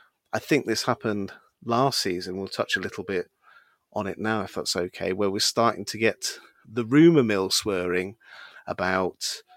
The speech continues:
players being homesick or players being too virtuous and principled to play with other people. Um, and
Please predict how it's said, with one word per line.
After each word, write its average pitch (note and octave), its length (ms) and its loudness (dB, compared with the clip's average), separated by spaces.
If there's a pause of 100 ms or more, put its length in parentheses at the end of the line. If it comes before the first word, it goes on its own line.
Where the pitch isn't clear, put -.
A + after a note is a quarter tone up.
(640)
players G2 340 -2
being A2 200 0
homesick G#2+ 960 -2 (200)
or - 120 -14
players A2 360 0
being G#2 360 0 (500)
too C3 220 2
virtuous B2 600 4
and G2+ 140 -6
principled A#2+ 760 0
to A#2+ 100 -8
play G#2+ 320 0
with G#2+ 160 2
other G#2+ 200 2
people. A2+ 840 0 (540)
Um, G#2 580 -4 (380)
and G2+ 320 -6